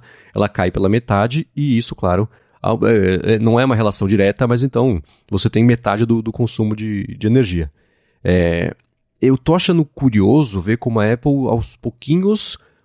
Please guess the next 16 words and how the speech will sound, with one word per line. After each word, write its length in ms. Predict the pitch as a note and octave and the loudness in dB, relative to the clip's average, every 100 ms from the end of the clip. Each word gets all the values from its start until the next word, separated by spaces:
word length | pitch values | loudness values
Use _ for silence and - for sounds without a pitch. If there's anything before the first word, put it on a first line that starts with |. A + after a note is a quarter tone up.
| _ | _
com 360 | - A2 A2+ G#2+ | 0 2 2 -2
as, 460 | G2+ G2 F2 - - | -2 0 0 -4 -4
a, 80 | |
a, 300 | F2+ F2 F2+ - | -4 -4 -6 -6
o, 240 | G#2 - | -8 -8
cada 260 | - A2+ C3 | -4 -2 -2
pedacinho 520 | - A2+ G#2 - C3+ | -2 -2 -2 -2 -2
de 100 | C3+ | 0
hardware 340 | G2+ F#2+ F#2+ | 0 0 -2
que 60 | G2+ | -4
ela 120 | F#2+ | -4
vai 100 | F#2+ | -4
colocando, 400 | F#2+ F2+ - A#2 | -6 -6 -2 -2
então 140 | A#2 | 0
você 180 | A#2+ B2 | -2 -2
tem 240 | - G2 | -2 -2